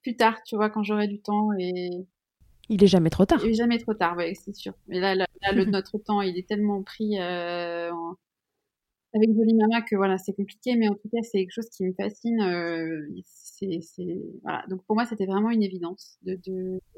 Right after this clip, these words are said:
Speaker 1: de,
Speaker 2: Mhm.
Speaker 1: d'allaiter, euh, d'allaiter Sophie. Et, euh, et autant, tu vois, la, l'allaitement d'Emma était inattendu, autant celui de Sophie, il était très simple, euh, et très
Speaker 2: D'accord.
Speaker 1: et,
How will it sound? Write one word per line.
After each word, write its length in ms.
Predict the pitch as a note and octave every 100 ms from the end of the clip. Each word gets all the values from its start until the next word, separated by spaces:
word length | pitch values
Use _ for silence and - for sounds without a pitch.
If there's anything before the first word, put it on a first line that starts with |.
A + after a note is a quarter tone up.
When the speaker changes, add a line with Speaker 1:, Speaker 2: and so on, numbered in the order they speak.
| -
Speaker 1:
de, 240 | G#3+ F3+ F#3+
Speaker 2:
Mhm. 60 |
Speaker 1:
d'allaiter, 680 | F3+ F#3 G3 F#3+ - G3 G3
euh, 80 | F#3+
d'allaiter 320 | F#3+ F#3+ F#3
Sophie. 460 | G3+ G#3 - - A3+ _ _ _ _ _ _ -
Et, 260 | F#3+ F#3
euh, 380 | F3 E3+ E3 D#3+ D3 C2+ C2 B1+ - _ _ _ _
et 120 | F#3 G3
autant, 340 | G3 A#3 A3+
tu 140 | A3+
vois, 120 | G#3 G3
la, 100 | F#3 - -
l'allaitement 520 | F#3+ F#3 F#3+ F#3+ G3
d'Emma 300 | F#3 G3 F#3+
était 180 | F#3+ F#3
inattendu, 520 | F#3+ F#3 F#3 F#3+ G3+
autant 180 | G3 F#3
celui 200 | - F3+
de 40 |
Sophie, 420 | - F#3+ F#3 G#3
il 80 | F#3+
était 280 | F3+ _ F#3+
très 200 | _ -
simple, 340 | G3+ - F#3 G3 _ _ _ _ _ _ _
euh, 240 | G3 G3 -
et 160 | D3+
très 260 | - - F#3+ F#3
Speaker 2:
D'accord. 480 | G#3 F#3+ G3 F3+ D#2
Speaker 1:
et, 160 | D2+